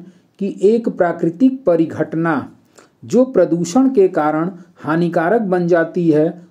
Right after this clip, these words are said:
वह है, तो इसका आंसर हो जाएगा आपका <clears throat> ग्रीन हाउस गैस, पादप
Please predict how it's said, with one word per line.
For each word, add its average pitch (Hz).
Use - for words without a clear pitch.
वह 175
है, 147
तो 226
इसका 185
आंसर 180
हो 175
जाएगा 170
आपका 165
<clears throat> 175
ग्रीन 214
हाउस 185
गैस, 143
पादप 214